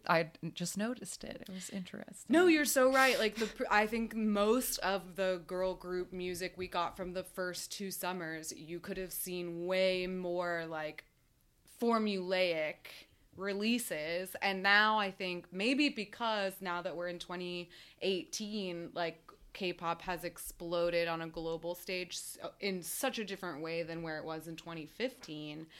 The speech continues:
Speaker 2: that now the
Speaker 1: Mm-hmm.
Speaker 2: groups can break out of that formula and, like, try different things.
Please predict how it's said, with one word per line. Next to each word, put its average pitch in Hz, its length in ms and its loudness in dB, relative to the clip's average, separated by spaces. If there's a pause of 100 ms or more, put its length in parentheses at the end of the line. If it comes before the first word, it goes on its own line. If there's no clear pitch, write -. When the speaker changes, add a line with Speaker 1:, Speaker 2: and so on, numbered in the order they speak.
(260)
Speaker 2:
that 214 200 2
now 185 220 8
the 147 100 4
Speaker 1:
Mm-hmm. 139 140 0
Speaker 2:
groups 151 400 -4 (240)
can 165 640 -4
break 156 420 -4
out 160 180 0
of 196 80 -8
that 247 220 2
formula 285 480 0
and, 262 80 -2
like, 180 180 -4
try 156 340 -2
different 185 380 -6
things. 269 500 -2